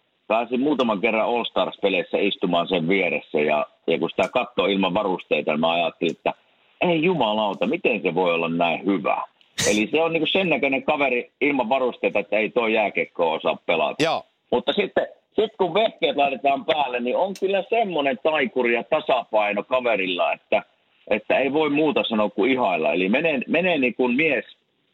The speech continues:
Speaker 1: varmasti top kymppiin minun N H L-urani aikana tämmöisiä niin kuin innoittavia vastustajia siinä mielessä, että oli vaikea pitää kurissa.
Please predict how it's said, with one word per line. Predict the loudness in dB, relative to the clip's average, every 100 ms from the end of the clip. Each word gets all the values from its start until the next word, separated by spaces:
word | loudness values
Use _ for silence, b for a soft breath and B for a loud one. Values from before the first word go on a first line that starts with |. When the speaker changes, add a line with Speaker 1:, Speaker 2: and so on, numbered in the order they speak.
| _ _ _ -4
Speaker 1:
varmasti | -2 0 -2 -2 -2 -2 _ _
top | -2 -2 -2
kymppiin | -2 -2 -4 -4 -2 0 -2 -8 _ _ _ _ -2
minun | 2 2 2 0 -4 _ _ _ _ -2 0
N |
H | 0
L-urani | 0 0 0 0 0
aikana | 0 0 0 0 -2 -4 -4
tämmöisiä | -2 0 0
niin | 0 -2
kuin | -2 -2 -6 _ _ _ _ _ _ -4
innoittavia | -2 -2 -2 0 0 0
vastustajia | -2 -4 -8 -2 -2 2
siinä | 0 0
mielessä, | 0 -2 -2
että | 0
oli | 0
vaikea | 0 -2 0 -2 -2
pitää | -2 -2 -2
kurissa. | -2 0 0 -2 -8